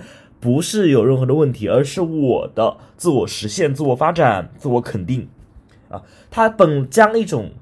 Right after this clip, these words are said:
这个社会关系剥削的实质转化为一种自我肯定、自我发展的逻辑。啊，而当我在这个关系中，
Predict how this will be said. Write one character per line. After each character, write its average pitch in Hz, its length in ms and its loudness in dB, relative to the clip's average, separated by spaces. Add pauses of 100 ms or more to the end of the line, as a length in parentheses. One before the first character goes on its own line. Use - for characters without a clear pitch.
(120)
这 156 160 -2
个 95 260 -2 (160)
社 214 200 0
会 196 80 0
关 185 200 4
系 208 140 -8
剥 196 180 -4
削 208 120 -4
的 190 80 -4
实 113 240 -8
质 156 160 -8
转 120 260 -2
化 156 160 -2
为 131 160 0
一 - 20 -2
种 107 280 -8 (360)
自 202 120 -4
我 143 120 8
肯 104 360 2
定、 170 200 -4 (200)
自 - 140 -6
我 147 100 4
发 160 240 2
展 120 260 -4
的 92 60 -12
逻 113 340 -6
辑。 - 180 -18 (880)
啊， 92 160 -10 (260)
而 170 140 4
当 240 340 4
我 143 260 4
在 180 240 2
这 175 220 0
个 117 140 0
关 185 340 2
系 151 140 -6
中， 139 320 -2